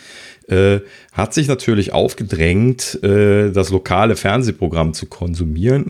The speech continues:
und oder <laughs> freiwillig irgendwelche Filme zu schauen. Eher jetzt in der letzten Zeit.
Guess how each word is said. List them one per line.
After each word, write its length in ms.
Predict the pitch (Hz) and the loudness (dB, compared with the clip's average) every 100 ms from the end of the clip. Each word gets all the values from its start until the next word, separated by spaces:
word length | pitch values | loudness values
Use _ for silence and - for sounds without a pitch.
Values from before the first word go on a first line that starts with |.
| - | -6
und 200 | 107 110 | -6 -6
oder 280 | 110 104 101 | -4 -2 -2
<laughs> 160 | - - | -4 -10
freiwillig 760 | - 101 170 131 143 127 - | -6 -2 -2 2 2 2 0
irgendwelche 460 | 110 104 87 92 - | -2 0 -2 -4 -4
Filme 320 | 92 95 78 | -2 0 -2
zu 120 | - | -6
schauen. 260 | - 71 73 - - | -2 -2 -4 -10 -8
Eher 260 | - 78 71 | -2 0 0
jetzt 220 | 64 - - | -2 -8 -8
in 100 | 69 | -6
der 80 | |
letzten 360 | 64 69 - 69 | -6 -8 -8 -8
Zeit. 340 | - 67 78 | -6 -4 -4